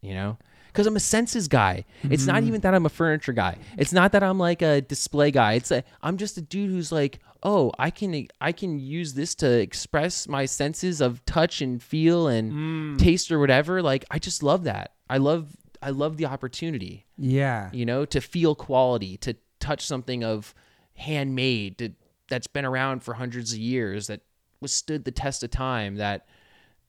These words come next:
Speaker 1: was on the side of a horse and buggy
Speaker 2: Mm.
Speaker 1: ice cream carriage. Like, I don't know,
Speaker 2: The history
Speaker 1: dude.
Speaker 2: of it and all that, where it came
Speaker 1: Yeah.
Speaker 2: from and stuff.
Speaker 1: You can feel it, you know? You can live through that, through the garment.
Speaker 2: So that's a, that became the, the, the newest obs-, I mean,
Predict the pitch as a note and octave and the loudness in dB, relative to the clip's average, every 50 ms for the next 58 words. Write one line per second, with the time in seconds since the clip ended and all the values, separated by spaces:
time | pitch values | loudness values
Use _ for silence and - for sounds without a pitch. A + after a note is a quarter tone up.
0 | _ _ - - C3+ B2 C3+ C#3 C#3 C#3 C3+ C3 B2 A#2+ _ _ _ - - - | _ _ -8 -6 -4 -2 -2 -2 -2 -2 -4 -4 -6 -8 _ _ _ -12 -8 -6
1 | - B2+ B2 C3 C3 B2 A2+ A2+ A2 A#2+ C#3+ C3 C3 - - B2 A#2 - B2 B2 | -4 -2 -2 -2 -4 -4 -6 -6 -4 -2 -2 -2 -2 -2 -4 -4 0 0 2 2
2 | B2+ A#2+ A#2+ A2+ G#2+ G#2 G#2 C#3+ D3+ D#3+ E3 E3+ D#3+ - D3 D3 A#2+ A2 G#2+ - | 2 0 -2 -2 -2 -2 -4 -4 -2 -2 -2 0 2 4 4 2 2 0 -6 -6
3 | C#3+ A#2+ A2+ A2+ - - A#2+ A2 G2+ G2 F#2+ F#2 - - B2+ B2 - A#2+ D#3+ F#3 | -6 -6 -4 -2 -2 -2 -2 -2 -4 -4 -6 -8 -8 -10 -10 -10 -10 -10 -10 -10
4 | F#3+ D3+ A#2+ G#2 G#2 C#3 A2+ F3 G3 B2 C3+ C#3+ E3 D#3+ D3+ C#3 B2 C#3 C#3 C#3 | -8 -8 0 4 6 8 10 10 10 8 8 4 4 4 4 4 2 0 2 4
5 | C#3+ D3 D#3 C#3+ C#3+ C3+ B2+ C3 C3 C3+ C3+ G#3 G#3 - D#3 D#3 D#3+ - - - | 6 6 6 6 6 4 2 2 0 0 2 2 4 4 4 4 4 4 2 0
6 | C#3 B2+ B2+ A#2+ A2 - - B2+ A#2 A2 G#2+ F#3+ - A3 F3+ - - F3+ G3+ A#3+ | 0 0 -2 -6 -6 -4 -2 -2 0 0 0 -2 -2 -4 -6 -4 -4 -2 2 2
7 | F#3+ B2 G2 - _ _ _ _ _ - - A2+ A#2 A2+ A#2+ C#3 D3+ D#3 D3 D3 | 2 2 2 -2 _ _ _ _ _ -10 -8 -6 -4 -4 -4 -6 -6 -8 -10 -8
8 | - F3+ D3+ B2+ D3 F#3 F#3+ - - C3 A#2+ A2+ G2+ F#2 F#2+ - - _ - A#2+ | -6 -4 0 4 4 2 2 2 0 0 2 2 2 2 0 -2 -6 _ -8 -6
9 | A2+ G#2 G2+ - F#2+ F#2+ F#2 F#2+ G2 - - E3+ E3 F3 E3+ - - D3 C#3+ C#3+ | -6 -4 -4 -4 -4 -6 -4 -4 -2 2 6 8 10 10 10 8 6 6 4 4
10 | C#3 C3 D3+ D#3 D#3 - E3+ D3 - F3 D#3+ D3+ C#3 C3+ B2+ A#2 C3 B2+ B2+ B2+ | 4 4 4 4 4 4 2 0 2 0 0 2 2 0 0 0 0 -2 0 0
11 | C3 C#3 C3 - _ _ _ _ _ - C3+ C3 C#3+ D3 D3 C#3 C3 - - - | -2 -4 -6 -8 _ _ _ _ _ -4 0 4 6 6 6 6 4 0 -4 -10
12 | G#2+ - - C#3 - - B2+ B2+ C3 B2+ | -10 -8 -8 -8 -4 -2 -2 0 -2 -2